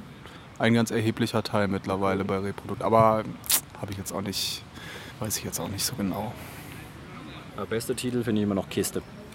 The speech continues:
Speaker 1: Kiste, was?
Speaker 2: Kiste.
Speaker 1: Kiste?
Speaker 2: Kiste. Kiste heißt Kiste.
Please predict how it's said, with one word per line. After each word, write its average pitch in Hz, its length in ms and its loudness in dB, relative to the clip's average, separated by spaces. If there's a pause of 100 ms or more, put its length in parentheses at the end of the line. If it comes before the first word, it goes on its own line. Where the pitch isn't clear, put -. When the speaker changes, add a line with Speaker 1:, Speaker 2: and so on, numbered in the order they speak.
(320)
Speaker 1:
Kiste, 131 360 -6
was? 139 120 -6 (300)
Speaker 2:
Kiste. 226 300 4 (540)
Speaker 1:
Kiste? - 240 -10 (360)
Speaker 2:
Kiste. 214 260 2 (140)
Kiste 175 300 6
heißt 180 140 2
Kiste. 127 300 4